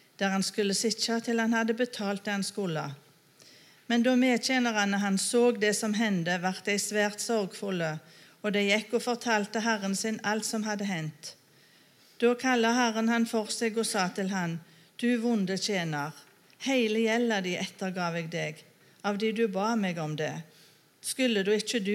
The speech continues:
òg ha medkjensle for medtjeneren din,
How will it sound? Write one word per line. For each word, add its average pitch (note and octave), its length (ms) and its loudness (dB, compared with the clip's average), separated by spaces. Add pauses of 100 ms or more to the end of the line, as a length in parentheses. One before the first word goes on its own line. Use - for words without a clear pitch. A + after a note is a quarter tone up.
(100)
òg A#3 300 0
ha A3 100 -2
medkjensle A3+ 800 0
for A3+ 160 0
medtjeneren G#3+ 720 0
din, D#3 300 -4